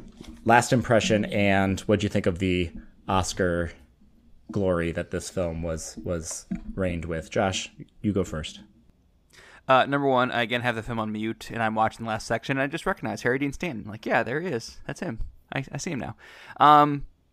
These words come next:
Speaker 2: I think it makes sense this movie was nominated for the Oscars it was nominated for because, like,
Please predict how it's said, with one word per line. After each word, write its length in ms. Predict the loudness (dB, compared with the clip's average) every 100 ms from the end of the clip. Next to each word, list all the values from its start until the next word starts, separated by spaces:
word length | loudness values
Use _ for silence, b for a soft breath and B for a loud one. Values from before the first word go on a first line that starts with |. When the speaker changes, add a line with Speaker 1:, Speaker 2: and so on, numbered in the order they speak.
| _ _ _ _ _ _ _ _
Speaker 2:
I 120 | 2 4
think 380 | 4 0 -2 -20 _ _ _ _ _ _ _ _ _ _ _ _ 2
it 140 | 4
makes 240 | 6 4 4
sense 200 | -2 -2
this 140 | -2
movie 160 | 0 2
was 120 | 2
nominated 340 | 0 0 -4
for 140 | -4 -2
the 120 | -2
Oscars 340 | -4 -6 -8
it 40 | -6
was 120 | -6
nominated 320 | -6 -6 -8
for 240 | -6 -2 -2
because, 260 | -4 -6
like, 140 | -6